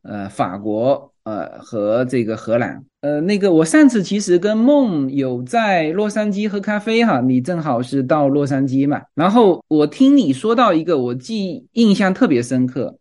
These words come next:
你说这个法国人啊，很多人都认为法国人是浪漫嘛。呃，你说这个法国人其实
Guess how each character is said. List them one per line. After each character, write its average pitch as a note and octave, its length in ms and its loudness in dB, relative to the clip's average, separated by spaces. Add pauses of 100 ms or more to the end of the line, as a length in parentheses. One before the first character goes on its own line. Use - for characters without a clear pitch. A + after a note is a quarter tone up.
你 E3 100 0
说 B3 300 6
这 A#3+ 180 2
个 D3 400 0
法 A#2+ 260 -4
国 C#3+ 240 2
人 C#3 220 0
啊， A#2 140 -6
很 B2+ 200 0
多 G3 140 2
人 E3+ 160 2
都 F#3+ 140 2
认 G3 240 2
为 A#2 180 -2
法 B2 300 -6
国 D#3+ 180 2
人 C3+ 220 2
是 D3 180 -4
浪 G3 240 0
漫 A#2+ 260 0
嘛。 D#2 120 -8 (220)
呃， E3 120 -4
你 D#3+ 180 0
说 A#3+ 280 0
这 A3+ 260 -6
个 G3 100 -2
法 C#3+ 220 0
国 G3 160 0
人 G#3 160 0
其 G3 220 -6
实 E3+ 520 2